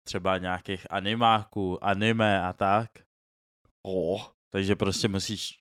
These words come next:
Speaker 1: úplně, musíš se úplně prostě vžít do té situace,
Speaker 2: Hmm.
Speaker 1: do té role. Možná je to i těžší jakoby v některých aspektech, než to,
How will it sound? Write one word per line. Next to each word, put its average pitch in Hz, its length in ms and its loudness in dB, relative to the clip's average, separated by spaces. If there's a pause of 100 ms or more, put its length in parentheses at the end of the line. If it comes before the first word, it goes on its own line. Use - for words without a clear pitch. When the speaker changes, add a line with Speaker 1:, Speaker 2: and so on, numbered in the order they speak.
Speaker 1:
úplně, 101 680 2
musíš 98 380 -6
se 104 120 0
úplně 98 260 4
prostě 101 420 -4
vžít 92 500 -4
do 98 160 2
té 104 180 -2
situace, 101 560 0
Speaker 2:
Hmm. 143 80 0
Speaker 1:
do 98 100 0
té 98 280 4
role. 101 360 6 (560)
Možná 98 280 4
je 95 80 6
to 110 80 4
i 104 200 6
těžší 98 760 0 (400)
jakoby 98 340 -4
v 95 60 -8
některých 98 560 2
aspektech, - 680 0
než 95 340 -4
to, 98 280 4